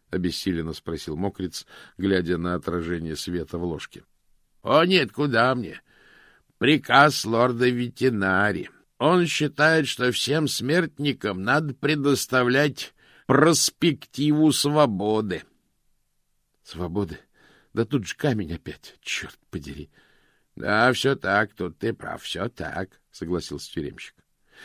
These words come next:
"Так ведь речь-то только о перспективе, вот на что, а не о настоящей свободе, когда ты на свободе. <laughs> Это было бы глупо с нашей стороны, да?"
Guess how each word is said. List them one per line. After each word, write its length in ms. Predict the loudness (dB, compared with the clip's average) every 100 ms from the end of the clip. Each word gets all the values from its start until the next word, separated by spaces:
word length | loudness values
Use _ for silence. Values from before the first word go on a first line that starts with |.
| -20 -20 _
"Так 280 | 8 8 8
ведь 280 | 2 2 4
речь-то 600 | 6 6 4 -4 0 0
только 460 | 4 2 2 4 4
о 80 |
перспективе, 1700 | 2 4 6 4 2 -2 -2 -2 -4 -2 0 2 4 6 6 2 -6 -16 -16
вот 560 | 0 4 6 6 4 2
на 240 | 4 4
что, 420 | 2 -6 -10 -14 -16 _ _ _ -20 -20 -2
а 180 | 4 4
не 140 | 6
о 140 | 6 6
настоящей 1080 | 4 2 2 4 6 6 4 2 0 0
свободе, 680 | 0 0 0 4 6 6 2
когда 400 | 0 0 2 0
ты 400 | 2 2 2 -2 _ -10
на 360 | -2 6 6
свободе. 1040 | 6 2 4 4 8 10 10 10 6 -4 -16 _ _ _
<laughs> 120 | -10 -6 -6 -8 -14 -20 -20 _ _
Это 180 | -6 -4
было 280 | 2 6 6
бы 200 | 6 2
глупо 480 | 2 4 4 2 -4
с 160 | -4
нашей 400 | -6 -8 -8 -12
стороны, 560 | -12 -8 -6 -6 -6 -8
да?" 200 | -6 -8